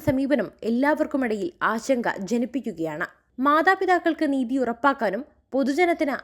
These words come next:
ആത്മവിശ്വാസം പകരാനുമാണ് അന്വേഷണം സി ബി ഐക്ക് കൈമാറുന്നതെന്ന് ഹൈക്കോടതി വ്യക്തമാക്കിയിട്ടുണ്ട്. കേസിൽ ഒരു സിവിക് വോളണ്ടിയറെ അറസ്റ്റ് ചെയ്തിട്ടുണ്ട്. ഇയാൾ മാത്രമാണോ പ്രതിയെന്ന് വ്യക്തമല്ല. ആശുപത്രികളിൽ ഡോക്ടർമാരും ആരോഗ്യ പ്രവർത്തകരും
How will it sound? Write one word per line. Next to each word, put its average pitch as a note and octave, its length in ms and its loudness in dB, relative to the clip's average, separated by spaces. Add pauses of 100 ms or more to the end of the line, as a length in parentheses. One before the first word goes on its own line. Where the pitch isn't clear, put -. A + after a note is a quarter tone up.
(100)
ആത്മവിശ്വാസം C#4+ 680 -2
പകരാനുമാണ് A#3+ 640 0 (220)
അന്വേഷണം A3+ 400 -4 (100)
സി A#3+ 100 -2 (100)
ബി B3+ 140 0
ഐക്ക് C#4 220 -4
കൈമാറുന്നതെന്ന് A#3 720 -2 (140)
ഹൈക്കോടതി A#3+ 520 -2 (160)
വ്യക്തമാക്കിയിട്ടുണ്ട്. F3+ 760 -4 (220)
കേസിൽ A3 300 0 (140)
ഒരു G#3+ 180 -4
സിവിക് B3 420 -6
വോളണ്ടിയറെ B3 500 0 (120)
അറസ്റ്റ് B3 320 -6
ചെയ്തിട്ടുണ്ട്. E3 480 -2 (320)
ഇയാൾ G#3 160 2 (120)
മാത്രമാണോ C4 540 -2
പ്രതിയെന്ന് A#3 400 -2 (280)
വ്യക്തമല്ല. F#3+ 440 -4 (300)
ആശുപത്രികളിൽ D#4+ 760 2 (180)
ഡോക്ടർമാരും C#4+ 560 -2 (160)
ആരോഗ്യ C#4 480 0
പ്രവർത്തകരും A#3+ 500 -2